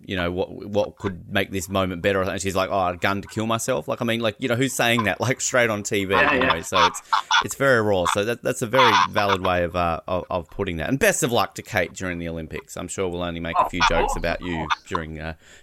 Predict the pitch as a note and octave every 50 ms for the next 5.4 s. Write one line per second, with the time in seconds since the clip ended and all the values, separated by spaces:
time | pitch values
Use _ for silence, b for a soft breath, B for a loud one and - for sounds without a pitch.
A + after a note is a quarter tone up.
0 | B - - G2+ F#2 F2 F2 E2+ D#2+ - - G3+ G#3+ E3 A2+ - - - A2+ -
1 | E3 F3 E3+ E3+ - - E3 D#3 - - - - - _ - G3 G3+ - - -
2 | - - G3 G#3+ - - - - - E3+ D3+ B2 G#2+ - - - F3+ F3 - F3
3 | C#3+ - G#3 G#3 G3+ F#3+ G3 - - - _ _ _ D3+ C#3+ A#2+ A#2 B2 C3 B2+
4 | - _ - - - _ _ _ D#3+ E3 F3+ F3 - - - - C3+ A2+ A2 A2
5 | - - - B2 A#2 A2+ A2